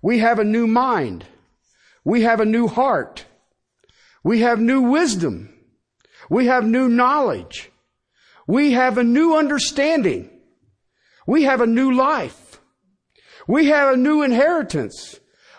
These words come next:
We have a new relationship. We have a new righteousness. We have a new love. We have new desires.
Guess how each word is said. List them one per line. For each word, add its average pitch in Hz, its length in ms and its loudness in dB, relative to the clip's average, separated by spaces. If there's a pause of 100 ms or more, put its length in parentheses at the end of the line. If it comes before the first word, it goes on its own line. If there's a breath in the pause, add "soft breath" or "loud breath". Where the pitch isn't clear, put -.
We 294 200 2
have 302 180 2
a 277 60 2
new 285 260 2
relationship. 262 1200 -2 (140 loud breath)
We 277 200 2
have 285 180 2
a 269 40 4
new 277 240 0
righteousness. 247 1000 -4 (300 loud breath)
We 302 180 2
have 285 180 2
a 294 60 0
new 262 360 2
love. 277 520 -2 (220 loud breath)
We 294 220 2
have 285 200 0
new 294 260 2
desires. 240 1000 -2